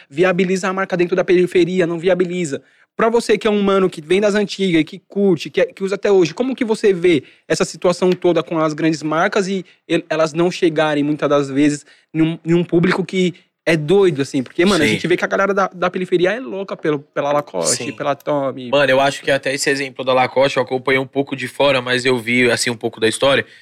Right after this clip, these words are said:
Speaker 2: E em cima disso é uma grande referência do que se tem que acontecer depois, né? Falando do, do, do resultado final. Foi que eles procuraram artistas que tinham essa identidade, né?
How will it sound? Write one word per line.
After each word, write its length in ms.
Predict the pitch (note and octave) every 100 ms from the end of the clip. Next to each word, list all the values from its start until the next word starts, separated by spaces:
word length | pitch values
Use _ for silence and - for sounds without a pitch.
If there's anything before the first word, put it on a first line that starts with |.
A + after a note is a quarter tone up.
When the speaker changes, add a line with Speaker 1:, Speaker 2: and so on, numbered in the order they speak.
| _ _ _
Speaker 2:
E 380 | B2 A#2 A#2 A#2
em 20 |
cima 380 | A#2 - C3 C3
disso 520 | A#2+ B2 C3+ - C#3
é 280 | C3+ C3 C3
uma 160 | B2+ C3
grande 220 | C3+ C#3+
referência 500 | D3 C#3+ C3+ C#3 -
do 140 | C#3 C3+
que 80 |
se 140 | - C#3
tem 160 | C#3+
que 80 | C3
acontecer 680 | C#3 D3 C#3 D3 C#3+ - C#3 -
depois, 560 | C#3 C3+ C3 B2+ A2+
né? 140 | A2 C3
Falando 320 | - A#2 A2+
do, 100 | A#2
do, 280 | A2+ A2+ A2
do 140 | A2+
resultado 480 | A2+ A#2 A#2 A#2 A#2
final. 340 | A#2 C3 G#2+ - _ _ _ _ _
Foi 240 | _ A#2+
que 140 | B2 C#3+
eles 140 | D3
procuraram 680 | - C#3+ D#3 C#3+ D3 E3+ C3+
artistas 560 | B2+ B2+ - B2+ B2+ -
que 140 | B2
tinham 320 | - - C3
essa 140 | C3+ C3
identidade, 580 | B2+ - A2+ C3 F3+
né? 100 | F#3